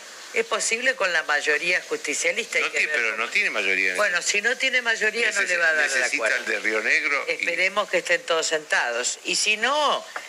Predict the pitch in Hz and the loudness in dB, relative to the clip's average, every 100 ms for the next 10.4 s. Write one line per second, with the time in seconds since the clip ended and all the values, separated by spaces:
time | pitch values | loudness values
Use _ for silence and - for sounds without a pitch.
0 | - - 175 175 185 180 - 165 156 165 | -6 -2 2 2 2 -2 0 0 2 2
1 | 196 190 165 180 208 226 175 151 - 143 | 2 2 2 0 0 0 2 2 0 2
2 | 156 151 151 135 131 143 123 131 - 131 | 0 0 -2 -2 0 -2 0 -2 0 0
3 | 135 156 151 139 127 143 139 147 131 113 | 0 0 0 -2 0 -4 -2 -2 -2 0
4 | 107 90 92 92 - - - - - 185 | 0 2 0 -4 -12 -14 -14 -8 -2 0
5 | 262 269 294 269 - 208 196 220 196 190 | 0 0 -2 -2 -2 -4 -2 0 2 2
6 | 233 196 - 165 151 156 151 143 - 170 | 0 0 0 -4 -2 -2 0 0 2 2
7 | 165 143 160 190 - - - - - 180 | 4 2 0 -6 -14 -18 -18 -18 -4 -4
8 | 180 190 214 254 240 247 202 190 180 175 | 0 0 2 0 2 0 0 0 0 2
9 | 190 190 214 190 170 202 196 196 175 - | 0 0 -2 -4 -2 -2 0 -2 -2 -4
10 | 208 226 233 | -2 2 2